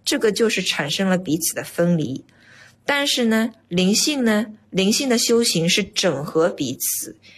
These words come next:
也就是把大家聚在一起，而不是分离，这个是一个最大的问题。从历史到现在来看，很多的战争，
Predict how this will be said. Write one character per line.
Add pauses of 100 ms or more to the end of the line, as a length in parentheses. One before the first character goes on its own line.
(140)
也
就
是
把
大
家
聚
在
一
起，
而
不
是
分
离， (280)
这
个
是
一
个
最
大
的
问
题。 (380)
从
历
史
到
现
在
来
看， (300)
很
多
的
战
争，